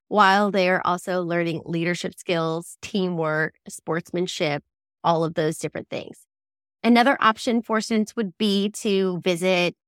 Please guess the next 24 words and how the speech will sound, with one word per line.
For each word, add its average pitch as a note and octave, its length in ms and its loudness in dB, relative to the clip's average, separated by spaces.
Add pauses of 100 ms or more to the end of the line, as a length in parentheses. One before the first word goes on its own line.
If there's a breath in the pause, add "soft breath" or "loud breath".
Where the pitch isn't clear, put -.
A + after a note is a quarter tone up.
(100)
the G3+ 80 -2
Junior G#3+ 340 -2
Lifeguards A#3 580 0
website. E4 520 2 (340 loud breath)
The A#3 100 4
Junior B3+ 320 0
Lifeguards F#3+ 840 2
website F#3 840 0
shows G3 340 -2
all B3+ 180 6
of C#4+ 100 2
the C#4+ 60 0
different A3+ 280 0
locations F#3+ 480 -4
across A#3+ 560 2 (180)
California G#3+ 760 2
where G3+ 280 0
students A#3 420 -4
can A3 200 0
participate A#3 580 -4
in G3+ 320 2
junior F3+ 440 -2
lifeguard E3 580 -2
programs. C4+ 560 -2